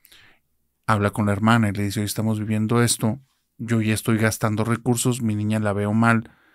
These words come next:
no sé qué hacer". Dice, "Ya, ya me quedan estudios médicos, pero, pues no, es que no me está sonando que va por ahí.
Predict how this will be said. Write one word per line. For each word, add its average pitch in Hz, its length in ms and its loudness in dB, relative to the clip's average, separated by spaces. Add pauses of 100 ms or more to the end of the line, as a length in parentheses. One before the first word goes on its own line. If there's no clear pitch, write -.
(200)
no 110 320 2
sé - 180 -4
qué 104 100 -4
hacer". 113 380 0 (340)
Dice, 113 400 2
"Ya, 117 260 4
ya 127 240 4
me 147 140 4
quedan 143 260 4
estudios 127 480 2
médicos, 123 460 2
pero, 107 400 -4 (1300)
pues 113 160 0
no, 113 240 4
es 110 140 -6
que - 100 -6
no 113 120 4
me 110 60 6
está 104 160 -2
sonando 101 380 -4
que - 80 -10
va 98 140 -12
por 101 180 -10
ahí. 110 360 0